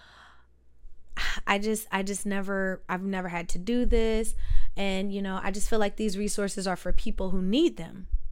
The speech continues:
Aren't you behind? Don't you need groceries? Don't you need clothes? Don't you need a roof over your head?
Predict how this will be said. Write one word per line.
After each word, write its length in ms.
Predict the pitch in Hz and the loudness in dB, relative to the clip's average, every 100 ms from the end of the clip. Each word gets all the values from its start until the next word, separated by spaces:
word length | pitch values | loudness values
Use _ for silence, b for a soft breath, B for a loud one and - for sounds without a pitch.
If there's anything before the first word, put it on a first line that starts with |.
| - - - - - - - - - - B B | -6 -8 -12 -12 -6 -2 -2 0 0 -2 B B
Aren't 180 | 226 262 | -4 -2
you 80 | 277 | 0
behind? 600 | 269 262 277 330 403 - - - - - - - - - - - - - - - - - B - | 2 2 0 0 -2 -4 -6 -6 -6 0 4 6 4 2 -2 -2 0 0 -2 -8 0 4 B 6
Don't 220 | 160 - | 4 4
you 80 | - | 4
need 180 | 311 262 | 4 4
groceries? 760 | 277 349 415 403 427 415 - - - - - - - - - - | 6 6 6 6 8 6 2 0 0 -2 0 2 0 -2 -4 0
Don't 280 | 254 285 311 | 2 2 2
you 80 | 302 | -2
need 160 | 294 | -2
clothes? 720 | - 294 294 330 349 - - - - - - - - - - - - - - - | -2 4 6 6 4 2 0 -2 -4 2 2 2 -2 -4 -2 0 0 -2 -2 0
Don't 220 | 269 277 | 0 2
you 60 | 320 | 4
need 180 | 302 269 | 6 6
a 60 | |
roof 280 | 226 269 - | 4 2 2
over 180 | 285 302 | 2 2
your 140 | 302 | 0
head? 440 | 294 320 330 339 | 0 0 0 -2